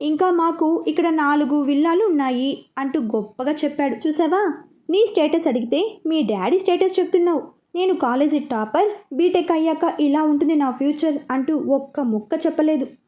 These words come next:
"అంటే నువ్వు బెదిరించేది, భయపెట్టేది నీ వెనక ఉన్న ఆస్తిని, ఇంకా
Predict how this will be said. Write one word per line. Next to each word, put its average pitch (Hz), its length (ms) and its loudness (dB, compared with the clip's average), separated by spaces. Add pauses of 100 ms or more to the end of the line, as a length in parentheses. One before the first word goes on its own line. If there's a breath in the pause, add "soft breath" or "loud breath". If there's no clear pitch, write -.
(180)
"అంటే 392 340 0 (440)
నువ్వు 311 200 0
బెదిరించేది, 277 680 2
భయపెట్టేది 247 760 0
నీ 381 220 2
వెనక 254 340 0
ఉన్న 339 180 2
ఆస్తిని, 294 800 0
ఇంకా 415 400 2